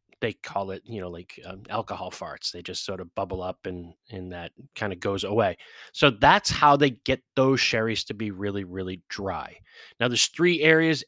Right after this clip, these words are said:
in sort of southwestern Spain that they can make sherry. Uh,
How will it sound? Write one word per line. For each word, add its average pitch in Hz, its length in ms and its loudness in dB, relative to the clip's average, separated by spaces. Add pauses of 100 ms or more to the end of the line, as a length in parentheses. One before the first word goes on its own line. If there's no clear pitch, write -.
(160)
in 135 540 0 (220)
sort 120 220 -8
of 110 100 -12
southwestern 123 840 -4
Spain 135 600 -4 (340)
that 104 140 -10
they 104 100 -8
can 104 260 -10
make 143 200 0
sherry. 180 480 2 (520)
Uh, 98 260 -4